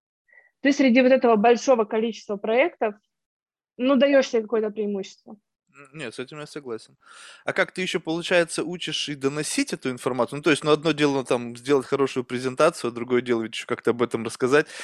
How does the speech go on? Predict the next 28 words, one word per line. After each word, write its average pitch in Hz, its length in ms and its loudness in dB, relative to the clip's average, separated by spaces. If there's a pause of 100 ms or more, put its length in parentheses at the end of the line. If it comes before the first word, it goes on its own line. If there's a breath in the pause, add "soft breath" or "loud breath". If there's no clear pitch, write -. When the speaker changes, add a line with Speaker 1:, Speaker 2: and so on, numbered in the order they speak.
(120 loud breath)
Speaker 2:
Некоторые 139 380 -2
тоже, 165 240 -2
мне 147 100 -4
кажется, 123 300 4
вот, 113 140 -10
ну, 139 80 -8
допустим, 127 380 -10
вот 117 100 -8
как - 160 -8
я, 120 120 4
два 120 320 -2
слова 135 240 0
связать 123 380 -4
не 123 80 -10
могут, 135 220 -8
что-то 110 160 -6
пык-мык, 180 460 -4
что-то - 200 -4
там 123 180 2
пришёл, 147 420 0
не 127 80 -12
знаю, 127 260 2 (320 loud breath)
растерялся, 156 680 2
ещё 147 200 -4
что-нибудь. 123 440 -6 (600 loud breath)
Либо 160 340 2
это 156 280 6
вот, 143 180 0